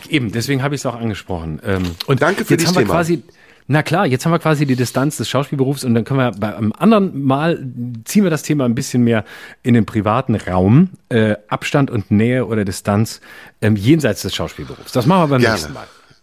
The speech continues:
Speaker 2: Sind wir denn
Speaker 1: So.
Speaker 2: durch? Oder haben wir
Speaker 1: Ich
Speaker 2: noch,
Speaker 1: würde
Speaker 2: äh,
Speaker 1: sagen,
Speaker 2: Boulevard?
Speaker 1: ja.
Speaker 2: Vor
Speaker 1: Nö,
Speaker 2: unserer
Speaker 1: ich hab
Speaker 2: nächsten Episode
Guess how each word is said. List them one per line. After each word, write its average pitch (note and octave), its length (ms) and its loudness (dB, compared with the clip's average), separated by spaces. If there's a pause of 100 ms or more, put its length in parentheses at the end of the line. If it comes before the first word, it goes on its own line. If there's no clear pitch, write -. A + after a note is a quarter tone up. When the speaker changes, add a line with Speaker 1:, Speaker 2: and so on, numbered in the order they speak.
(120)
Speaker 2:
Sind E3 260 0
wir G3 80 2
denn F#3 100 4
Speaker 1:
So. C3 140 4
Speaker 2:
durch? - 320 -6 (260)
Oder D3+ 220 4
haben C#3+ 100 2
wir C#3 80 4
Speaker 1:
Ich A#2 60 2
Speaker 2:
noch, B2+ 80 0
Speaker 1:
würde D#3 100 6
Speaker 2:
äh, E3+ 60 4
Speaker 1:
sagen, E3+ 160 2
Speaker 2:
Boulevard? D#3 360 2 (920)
Speaker 1:
ja. - 60 -18
Speaker 2:
Vor A#3+ 300 4
Speaker 1:
Nö, C#3+ 60 6
Speaker 2:
unserer A#2 180 2
Speaker 1:
ich F#3+ 60 2
hab F3+ 60 2
Speaker 2:
nächsten F#3+ 300 -2
Episode C3 600 2